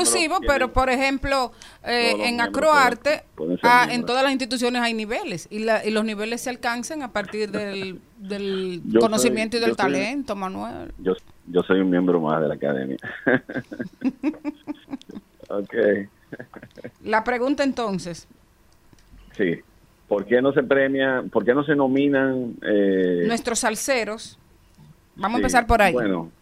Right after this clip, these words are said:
Speaker 2: Eh, mira, yo no, yo no puedo decir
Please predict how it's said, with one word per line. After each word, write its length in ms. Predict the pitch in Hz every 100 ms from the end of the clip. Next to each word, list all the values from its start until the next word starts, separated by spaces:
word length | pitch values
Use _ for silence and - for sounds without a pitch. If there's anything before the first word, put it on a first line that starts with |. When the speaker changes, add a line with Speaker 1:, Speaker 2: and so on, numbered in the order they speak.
| _ _ - - - - _ _ _ _ _ _ -
Speaker 2:
Eh, 340 | 120 120 113
mira, 380 | 110 127 147 120
yo 180 | 107 127
no, 220 | 156 151
yo 120 | 131 151
no 140 | 170
puedo 680 | 165 170 165 151 143 131 113
decir 760 | 113 117 110 - 131 143 135